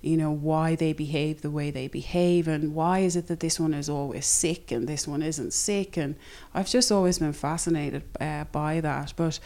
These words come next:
I guess what I was really fascinated was the energies involved in creating, um, these behaviors and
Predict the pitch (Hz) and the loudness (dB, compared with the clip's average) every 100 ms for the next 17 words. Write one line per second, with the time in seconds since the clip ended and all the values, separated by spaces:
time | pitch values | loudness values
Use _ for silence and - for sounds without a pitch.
0 | - - - - 175 196 202 190 185 180 | -14 -14 -12 -4 2 4 6 6 6 8
1 | 160 180 170 185 175 175 170 165 - 160 | 8 6 6 4 4 2 0 0 2 2
2 | 156 160 160 160 156 143 165 - 165 175 | 2 2 0 0 -2 0 -2 0 2 2
3 | 165 147 151 143 143 - - - 160 151 | 2 0 -4 -4 -2 -4 -4 -4 -4 -4
4 | 156 151 160 165 156 - - 160 156 156 | -4 -2 0 0 -2 -6 -2 -2 -2 -2
5 | 147 - - - - 175 180 165 160 170 | -4 -8 -18 -12 -4 2 2 2 2 2
6 | 180 180 156 147 147 - - 143 131 127 | 2 0 0 -2 -6 -8 -6 -4 -4 -4
7 | 147 147 - - - 165 160 147 - 165 | -4 -8 -16 -20 -6 -2 0 -2 -2 -4
8 | 143 170 170 170 170 165 156 151 151 143 | -2 0 2 0 2 2 4 0 -2 -2
9 | 147 | -6